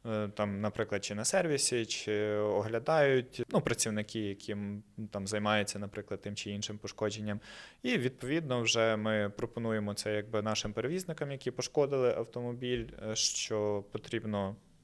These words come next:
таку, таку суму. І там це вже, в принципі, йде д-, домовленість якби між, е, нами і клієнтами, щоб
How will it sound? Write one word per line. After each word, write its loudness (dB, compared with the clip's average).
таку, -6
таку -8
суму. -2
І 4
там 2
це 4
вже, 4
в 0
принципі, 2
йде 4
д-, -8
домовленість 6
якби -4
між, -2
е, -10
нами 4
і -2
клієнтами, -2
щоб -4